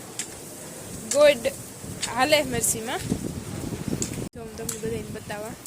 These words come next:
મરસી વાવીના એણી સાત આઠ દી થયા, પણ માવજત કરવાનું ચાલુ થઈ ગયું અટાણેથી.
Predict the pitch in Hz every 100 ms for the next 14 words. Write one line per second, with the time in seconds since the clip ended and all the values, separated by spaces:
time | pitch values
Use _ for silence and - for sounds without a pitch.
0 | - - - - - - - - - 262
1 | 302 339 302 302 311 302 285 269 269 262
2 | 262 254 254 - - - - - - -
3 | - 254 247 277 285 262 269 - 277 302
4 | - - 240 240 240 247 247 302 - 294
5 | 277 269 269 247 254 311 294 233 233 240
6 | 233 208 240 254